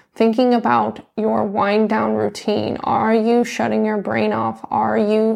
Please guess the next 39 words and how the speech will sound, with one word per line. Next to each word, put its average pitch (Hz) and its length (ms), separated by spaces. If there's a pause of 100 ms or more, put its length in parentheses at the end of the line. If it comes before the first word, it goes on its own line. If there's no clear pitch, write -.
you 220 100
know, 220 220 (440)
um, 220 480 (260)
able 233 260
to 233 140
do 220 340
a 220 60
Tai 220 320
Chi? - 460
Are 226 220
you 220 240
able 226 320
to - 160
do 220 420
a 220 180
zone 220 500
movement? 226 460
And, 202 220 (380)
and 202 280
with 214 400
that, - 240
a 196 80
work 208 420
in, 226 300
are 214 300
you, 220 600
you 214 140
can 220 160
take 226 320
any 233 180
movement - 600 (400)
and 208 160
you 202 80
can 202 160
make 196 180
it 208 80
a 208 80
zone 190 340
movement. - 580